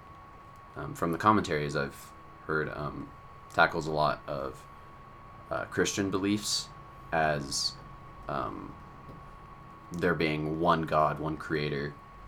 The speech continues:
um, whereas the sequel to it, um, Tron Legacy,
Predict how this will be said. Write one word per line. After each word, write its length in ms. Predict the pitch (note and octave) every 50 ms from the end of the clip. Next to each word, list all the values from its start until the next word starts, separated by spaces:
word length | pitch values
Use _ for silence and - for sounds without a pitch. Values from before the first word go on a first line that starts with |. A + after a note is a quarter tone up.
| - - - - - -
um, 180 | D#2 D2 C#2+ C#2+
whereas 320 | D#2 D#2+ D2+ D2+ D2 -
the 160 | - D#2 D2
sequel 360 | - - - G#2+ G#2 - F2+ F2
to 180 | - - D#2+
it, 140 | D2+ D2 - - - - - - - - - - - - -
um, 360 | - D2 B1+ B1 A#1 A1 G#1+ - - - - - - - - - - - - - - - - - - - - - - - - - - -
Tron 240 | - - D#2+ D2+ D2+
Legacy, 580 | D#2+ E2+ E2 E2 D#2+ - - - D2 D2 -